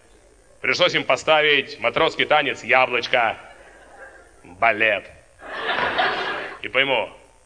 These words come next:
кто это смеется там в девятом ряду. Вот вы, я к вам обращаюсь. И лозите, и там третесь. Имейте в виду,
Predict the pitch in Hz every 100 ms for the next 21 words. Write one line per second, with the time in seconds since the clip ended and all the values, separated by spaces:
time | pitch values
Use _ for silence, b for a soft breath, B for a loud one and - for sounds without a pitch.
0 | _ _ _ 131 131 135 139 135 123 113
1 | 107 107 92 - - - - - 123 131
2 | 135 120 117 107 85 - - _ _ _
3 | _ _ _ _ _ _ _ _ - 123
4 | 147 135 135 143 139 127 123 110 127 117
5 | 98 90 - - _ _ _ _ _ _
6 | _ 110 131 147 127 135 127 127 113 117
7 | 127 131 117 98 - - - - - -
8 | - - - - - - - - - -
9 | - - - 135 180 180 185 165 156 156
10 | 147 117